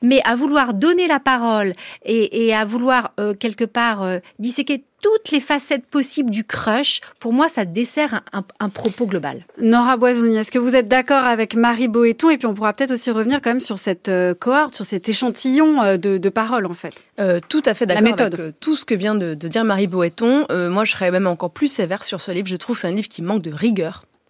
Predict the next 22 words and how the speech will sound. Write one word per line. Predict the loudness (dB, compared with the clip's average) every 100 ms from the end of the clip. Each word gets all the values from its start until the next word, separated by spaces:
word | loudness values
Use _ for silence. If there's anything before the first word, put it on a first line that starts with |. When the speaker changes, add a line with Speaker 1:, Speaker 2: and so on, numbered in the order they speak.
| _ -20 -20 -20 -20 -6
Speaker 3:
qui | 0
manque | 0 2
d'ambition, | 2 2 0 -4 -6
qui | -4
manque | -2 -2
de | -4
sérieux. | -2 -2 0 -2 -4 -6
Je | -8
trouve | -10 -8 -8
que | -4 -4
c'est | -4 -6
très | -6 -8
forcé | -6 -8 -8 -8 -8 -6
et | -8
que | -8
c'est | -8
très | -6 -2 -2
opportuniste. | -2 -8 -8 -8 -8 -6
On | -4
a |
l'impression | -4 -4 -8 -6
qu'effectivement, | -6 -8 -6 -2 -2